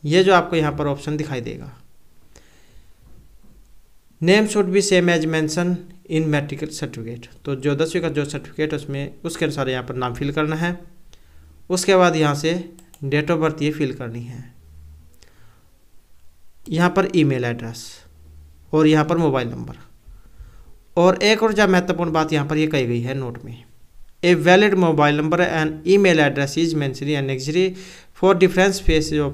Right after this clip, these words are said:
the recruitment process। It will also be used for further communication with the candidates। Therefore, the mobile number, email address once registered by the candidate cannot be changed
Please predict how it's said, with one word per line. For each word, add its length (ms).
the 200
recruitment 440
process। 380
It 100
will 200
also 320
be 200
used 100
for 120
further 380
communication 460
with 200
the 120
candidates। 400
Therefore, 320
the 140
mobile 420
number, 200
email 280
address 380
once 260
registered 460
by 120
the 160
candidate 420
cannot 320
be 100
changed 340